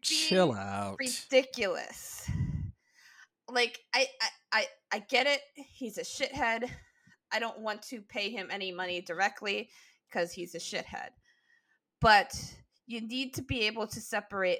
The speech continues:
Speaker 2: the art from the artist. And I'm gonna tell you folks right now, and I'm not gonna name names, but I'm gonna tell each and every person out there right now, and, and it's not even Roxann Dawson.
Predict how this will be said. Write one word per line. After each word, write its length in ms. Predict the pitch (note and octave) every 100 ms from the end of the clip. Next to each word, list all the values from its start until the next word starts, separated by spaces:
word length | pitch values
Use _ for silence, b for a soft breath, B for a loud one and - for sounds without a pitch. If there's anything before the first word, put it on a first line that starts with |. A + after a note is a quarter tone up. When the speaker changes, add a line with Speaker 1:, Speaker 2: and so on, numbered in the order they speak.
| -
Speaker 2:
the 100 | - -
art 240 | F3+ E3 - _
from 200 | - F3
the 120 | E3 -
artist. 720 | - - - - - - - - - - - - - _ b b b b
And 100 | A3
I'm 120 | C#4
gonna 120 | D#4
tell 260 | D4 - D4+
you 120 | F#4+
folks 340 | G4 D#4+ -
right 200 | F4+ E4+
now, 240 | B3 G#3+ G#3+
and 100 | F#3+
I'm 220 | F3 E3+
not 200 | F3+ A#3+
gonna 160 | D#4 E4
name 300 | D#4 D#4+ D#4+
names, 600 | A3+ F3+ F#3 A3 - - _ _ _ _ _ _ _ b b b b -
but 80 | G3
I'm 80 |
gonna 140 | G3+ G3
tell 280 | B3 C#4 - -
each 240 | C4 -
and 80 | D4
every 200 | B3+ C4+
person 380 | C4 A#3 - A3
out 180 | G3
there 120 | G3+ G3+
right 220 | F#3+ -
now, 280 | F3+ F3 - B B -
and, 140 | A3
and 220 | G#3+ A3
it's 180 | G#3+ A#3
not 200 | A#3+ A3+
even 180 | A#3+ C4
Roxann 480 | B3 B3 - A#3+ A#3+
Dawson. 380 | F#3+ F3+ E3+